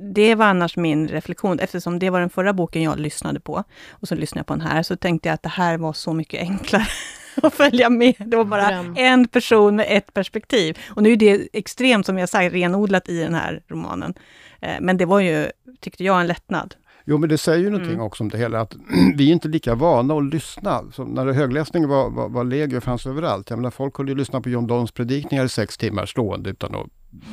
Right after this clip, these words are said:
Speaker 3: sucka ens en gång, va? Men idag så har vi inte riktigt det tålamodet.
Speaker 2: Men
Speaker 3: Och
Speaker 2: är
Speaker 3: det
Speaker 2: inte det en bra sak då, att vi tränar upp det?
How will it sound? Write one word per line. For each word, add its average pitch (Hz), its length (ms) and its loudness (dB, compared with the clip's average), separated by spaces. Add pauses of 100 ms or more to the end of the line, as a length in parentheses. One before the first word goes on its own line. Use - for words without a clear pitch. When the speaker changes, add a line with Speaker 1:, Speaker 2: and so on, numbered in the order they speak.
(160)
Speaker 3:
sucka - 380 -4
ens 147 200 2
en 123 80 0
gång, - 200 -4
va? - 180 -10
Men 113 160 -4
idag 120 280 0
så 151 100 -2
har 131 160 2
vi 180 60 0
inte 120 160 0
riktigt 95 220 -4
det - 100 -8
tålamodet. 101 720 -2
Speaker 2:
Men - 60 -20 (400)
Speaker 3:
Och 262 80 -10
Speaker 2:
är 262 40 -4
Speaker 3:
det 269 120 0
Speaker 2:
inte - 100 -6
det 320 60 0
en 285 120 4
bra 285 220 6
sak - 240 -2
då, 170 60 -6
att 160 120 -8
vi 170 60 -6
tränar 185 300 2
upp - 260 0
det? 113 220 -12